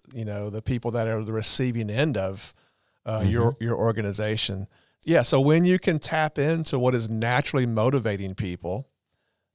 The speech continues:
Speaker 1: they have energy. They want to be there.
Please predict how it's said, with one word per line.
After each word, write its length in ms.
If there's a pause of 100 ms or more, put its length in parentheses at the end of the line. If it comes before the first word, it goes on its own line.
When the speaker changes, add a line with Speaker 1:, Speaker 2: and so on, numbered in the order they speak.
(300)
Speaker 1:
they 240
have 240
energy. 560 (560)
They 180
want 360
to 140
be 200
there. 340